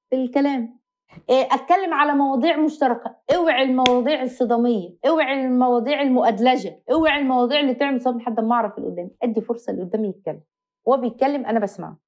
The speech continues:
بدي لانجوج، عيني في عينه وبسمعه وبتفاهم معاه، واخد من كلامه وابني عليه.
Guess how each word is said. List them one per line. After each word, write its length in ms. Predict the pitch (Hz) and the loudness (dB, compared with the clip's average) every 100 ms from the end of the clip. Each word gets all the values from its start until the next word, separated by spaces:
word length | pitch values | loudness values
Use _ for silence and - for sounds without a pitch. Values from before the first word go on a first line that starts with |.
| _ - | _ -2
بدي 180 | 226 | 2
لانجوج، 340 | 226 240 214 196 | 2 0 -2 -4
عيني 340 | 180 - 226 202 | -4 0 0 0
في 120 | 190 | -2
عينه 220 | 214 220 | -2 -2
وبسمعه 420 | 196 185 - 185 | -4 -6 -4 -4
وبتفاهم 440 | 202 185 175 - 190 | -2 -4 -6 -6 -6
معاه، 200 | 190 202 _ _ _ | -6 -8 _ _ _
واخد 480 | 208 247 370 302 226 | 2 4 4 0 -2
من 240 | 247 254 247 | -2 -2 0
كلامه 340 | 247 285 311 | 0 0 -2
وابني 440 | 269 - 240 220 | -2 -2 -2 -4
عليه. 320 | 196 170 160 | -6 -8 -12